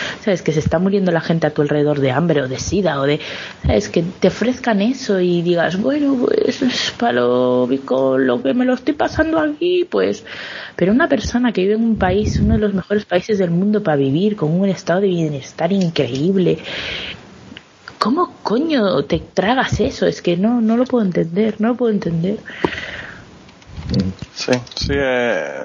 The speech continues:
Speaker 2: son cosas que no, que no las puedo entender. Pero bueno,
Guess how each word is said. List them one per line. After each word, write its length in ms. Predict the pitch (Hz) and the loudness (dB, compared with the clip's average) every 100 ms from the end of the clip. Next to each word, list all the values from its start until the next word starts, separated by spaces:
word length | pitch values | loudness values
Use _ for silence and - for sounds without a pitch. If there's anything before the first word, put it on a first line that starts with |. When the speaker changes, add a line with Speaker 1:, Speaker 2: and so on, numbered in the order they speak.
| 67 | -6
Speaker 2:
son 160 | - | -2
cosas 220 | 131 135 - | 0 -2 0
que 100 | 127 | 0
no, 400 | 120 117 110 104 _ | 2 2 0 -4 _
que 80 | - | -2
no 240 | 113 113 120 | 0 2 2
las 100 | 110 | 2
puedo 180 | 113 110 | 2 0
entender. 420 | 107 107 101 104 - - - - - - - - - - - - - - - - - - | 2 0 2 0 -2 -20 -14 -2 2 4 2 0 -2 -2 -2 -2 0 0 -2 -6 -10 -2
Pero 240 | 147 143 | 2 4
bueno, 220 | 123 113 | 2 0